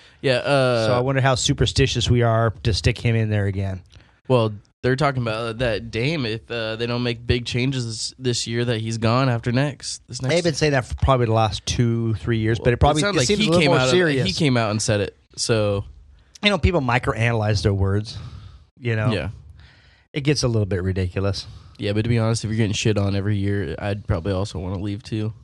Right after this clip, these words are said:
Speaker 1: The goal is to win
Speaker 2: Well,
Speaker 1: a championship, and if you're
Speaker 2: They put some good pieces, but I think what's nice about it is the new G M knows that you can't just bring a small guard in. He is starting to bring some size in. He's starting to bring length in. He's starting to, you know, get people that can fill the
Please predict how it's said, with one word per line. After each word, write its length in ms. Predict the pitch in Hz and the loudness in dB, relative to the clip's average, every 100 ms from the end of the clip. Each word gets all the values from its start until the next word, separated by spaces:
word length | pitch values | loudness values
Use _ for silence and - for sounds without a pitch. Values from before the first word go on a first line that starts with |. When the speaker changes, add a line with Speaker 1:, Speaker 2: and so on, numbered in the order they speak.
| - _ _ _ - | -20 _ _ _ -4
Speaker 1:
The 80 | 143 | 0
goal 220 | 143 226 | 4 4
is 80 | 165 | 4
to 60 | 135 | 2
win 80 | 131 | 2
Speaker 2:
Well, 80 | |
Speaker 1:
a 40 | 110 | 0
championship, 680 | 151 151 120 104 - 101 | 0 0 -2 -4 -4 -4
and 140 | 107 101 | -4 -6
if 160 | 98 | -8
you're 240 | 120 131 104 | -6 -4 -4
Speaker 2:
They 300 | 110 135 170 | -6 -4 0
put 200 | - - | 0 -2
some 120 | 202 | -4
good 200 | 151 135 | -4 -2
pieces, 380 | 135 120 110 101 | -2 -2 -8 -8
but 340 | - 110 110 _ | -4 -4 -6 _
I 80 | 139 | -6
think 240 | 135 220 208 | -4 -4 -4
what's 180 | 151 | -2
nice 260 | 135 123 117 | -2 -2 -2
about 220 | 120 113 | 0 0
it 100 | 107 | -2
is 540 | - 123 113 110 98 - _ | -6 -2 -2 -2 -6 -10 _
the 340 | - 135 120 120 | -20 -20 -8 -4
new 360 | 131 156 151 | -2 0 -2
G 340 | 120 117 123 120 | -2 -4 -2 0
M 320 | 117 110 104 | -2 -4 -12
knows 420 | 123 123 123 120 | -2 0 0 -2
that 80 | 117 | -6
you 120 | 117 | -8
can't 260 | - 127 110 | -6 -4 -2
just 280 | 131 113 - | -4 -2 0
bring 180 | 127 | 0
a 60 | 107 | -2
small 360 | - 127 117 110 | -4 0 0 0
guard 300 | 113 107 104 | 0 0 -2
in. 240 | 98 - - _ _ _ _ _ _ _ - | -4 -8 -18 _ _ _ _ _ _ _ -2
He 260 | 156 170 | 0 2
is 100 | 151 | 2
starting 360 | - 147 131 123 | 2 2 2 0
to 60 | |
bring 260 | 113 127 110 | 0 0 0
some 200 | - 117 | -4 -4
size 480 | - 127 110 110 95 | -2 0 0 -2 -4
in. 140 | 90 | -10
He's 160 | 87 110 | -8 -6
starting 220 | 151 131 | -4 -4
to 80 | 117 | -2
bring 200 | 117 110 | -2 0
length 320 | 117 123 - | 0 0 -2
in. 100 | 107 | -8
He's 160 | 95 98 | -6 -4
starting 240 | 131 117 | -4 -4
to, 80 | 110 | -2
you 120 | 113 | -2
know, 100 | 110 | -2
get 260 | 104 131 - | -2 -4 0
people 320 | 143 131 120 | 0 0 -2
that 140 | 107 101 | -2 -4
can 160 | 110 | -6
fill 320 | 104 143 123 | -2 0 2
the 360 | 110 113 104 | 0 0 0